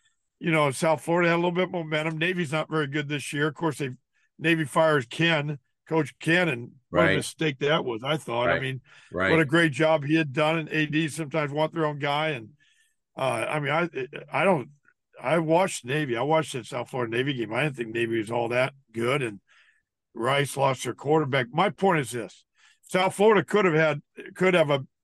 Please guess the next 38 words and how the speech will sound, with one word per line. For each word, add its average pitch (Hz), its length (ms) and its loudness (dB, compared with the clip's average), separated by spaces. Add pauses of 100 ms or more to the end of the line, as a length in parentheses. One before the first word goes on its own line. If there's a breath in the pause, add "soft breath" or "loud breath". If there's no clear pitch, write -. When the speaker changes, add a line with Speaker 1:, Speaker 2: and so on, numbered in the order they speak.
(140)
Speaker 1:
better 175 300 2
overall 160 300 4
record 156 360 -2
than 139 160 -6
Central 175 340 -4
Florida, 143 460 0 (1200)
but 202 140 2
they're 190 100 4
making 185 260 0
thirty 196 260 2
million 180 280 0
dollars 165 300 0
less. 190 400 -4 (340)
Speaker 2:
Right. 92 520 -2
Speaker 1:
<laughs> - 40 -20
You 214 140 -2
know, 208 240 -2 (320 soft breath)
I 185 140 -4
mean, 196 200 0
you, 220 120 2
you 220 200 0
talk 208 200 0
about 185 240 0
how 180 140 0
important 175 440 -2
and 156 80 -4
how 175 120 -4
big 175 300 -4
of 170 80 -6
a 160 60 -4
deal 180 260 0
was 165 220 -2
to 156 80 -8
get 165 100 -2
into 180 120 -6
the 156 40 -4
Big 160 180 -2
twelve, 190 420 0